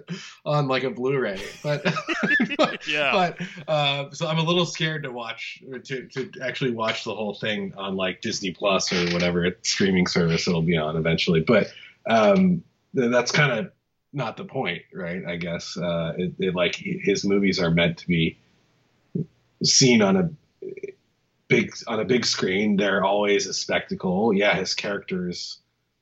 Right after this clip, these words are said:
Speaker 1: and his stories maybe lack a little, little depth, but that doesn't mean they're not relatable and,
Speaker 2: Yep.
Speaker 1: and absorbing. Uh, and, um, you know, I was absorbed, but I just had too many beers.
Speaker 2: No, understandable.
Speaker 1: Um,
Speaker 2: <laughs>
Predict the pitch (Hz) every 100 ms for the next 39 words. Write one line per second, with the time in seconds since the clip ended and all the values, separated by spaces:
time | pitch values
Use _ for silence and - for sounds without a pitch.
0 | _ _ 101 90 - - 98 90 87 95
1 | 87 85 80 80 82 85 82 78 73 -
2 | _ _ - 101 175 107 - - 95 -
3 | - - 87 - - 92 95 85 - 95
4 | 98 95 85 90 87 - 80 85 85 78
5 | 78 82 76 76 143 147 156 85 80 -
6 | _ - - - 90 92 76 - - -
7 | - - - - - 151 156 - - -
8 | - - - _ _ - - 90 78 76
9 | - - - 95 85 73 80 98 101 90
10 | 82 90 87 78 78 80 - - - -
11 | - 90 76 87 78 76 - 76 76 -
12 | 135 135 120 107 - 139 147 - - -
13 | 202 214 - 247 - 226 -